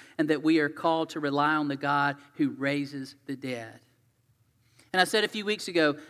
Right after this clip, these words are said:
the thing that scares us more than anything else in the world is death, isn't it? That's what we're most afraid of. And Jesus says, "I have taken care of that." That's not your, shouldn't be your biggest fear. It should be the sin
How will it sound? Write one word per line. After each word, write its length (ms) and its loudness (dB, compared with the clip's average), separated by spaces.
the 80 0
thing 300 4
that 120 0
scares 360 4
us 140 -4
more 180 -2
than 140 -4
anything 440 0
else 220 2
in 80 -6
the 60 -2
world 400 4
is 180 0
death, 340 4
isn't 280 -4
it? 180 -12
That's 240 8
what 180 6
we're 100 6
most 420 6
afraid 380 6
of. 280 4
And 200 2
Jesus 560 2
says, 540 4
"I 160 10
have 320 4
taken 380 0
care 280 0
of 140 -2
that." 300 -2
That's 240 10
not 300 10
your, 80 -4
shouldn't 320 6
be 120 4
your 120 6
biggest 380 2
fear. 420 2
It 120 2
should 220 0
be 140 -2
the 120 4
sin 680 4